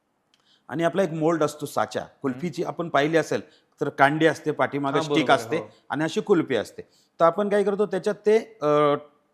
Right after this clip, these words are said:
Speaker 1: त्या मोल्ड असतो, त्या मोल्डमध्ये ते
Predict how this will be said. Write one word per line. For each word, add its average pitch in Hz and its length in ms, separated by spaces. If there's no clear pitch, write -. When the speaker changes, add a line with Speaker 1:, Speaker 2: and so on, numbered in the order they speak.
Speaker 1:
त्या 180 360
मोल्ड 170 320
असतो, 170 200
त्या 196 80
मोल्डमध्ये 180 500
ते 185 340